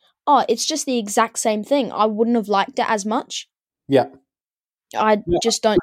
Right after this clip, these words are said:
Speaker 1: think I would've.
Speaker 2: I completely
Speaker 1: But
Speaker 2: agree, and I think you went in with the,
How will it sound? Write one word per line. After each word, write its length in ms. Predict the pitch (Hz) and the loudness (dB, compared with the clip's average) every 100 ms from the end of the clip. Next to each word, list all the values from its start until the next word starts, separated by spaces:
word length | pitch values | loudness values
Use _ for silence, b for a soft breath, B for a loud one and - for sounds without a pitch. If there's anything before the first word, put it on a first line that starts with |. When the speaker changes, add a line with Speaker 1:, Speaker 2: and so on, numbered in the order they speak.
| - | -4
Speaker 1:
think 160 | - | -8
I 40 | 180 | -2
would've. 720 | 190 180 190 - - - - - | 0 -2 -6 -12 -18 -20 -20 -8
Speaker 2:
I 60 | 160 | -6
completely 380 | 160 175 165 139 | 0 2 4 4
Speaker 1:
But 40 | |
Speaker 2:
agree, 200 | 131 135 | 2 0
and 80 | 127 | 0
I 40 | |
think 220 | 131 139 139 | -2 -6 -2
you 140 | 147 | 2
went 140 | 139 | 2
in 240 | 135 123 120 | 2 -4 -8
with 200 | 143 | -6
the, 60 | 139 | -6